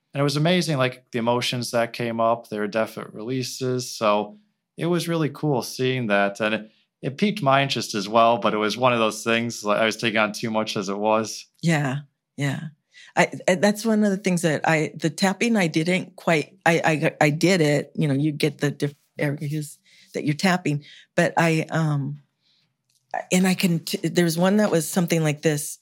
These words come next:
Speaker 2: I think it was up, up in the shoulder area. And that area, I would feel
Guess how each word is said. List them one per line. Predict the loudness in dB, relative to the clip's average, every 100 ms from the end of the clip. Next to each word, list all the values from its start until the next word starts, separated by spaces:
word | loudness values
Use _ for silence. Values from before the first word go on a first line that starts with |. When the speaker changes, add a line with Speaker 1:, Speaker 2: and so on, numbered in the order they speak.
| -10
Speaker 2:
I | -8
think | -4 -4
it |
was | -2
up, | -4 -4 -8 -6
up | -6 -4
in | -4 -2
the |
shoulder | -2 -4 -4
area. | -4 -4 -8 -14 _ -20 -20 -20 -2
And | 2
that | 4 4
area, | 4 2 2 0 -4 -14 -20 _ -20 -20 _ _ _
I | 2
would | 4 0
feel | -4 -4 0 2 2 0 -2 -8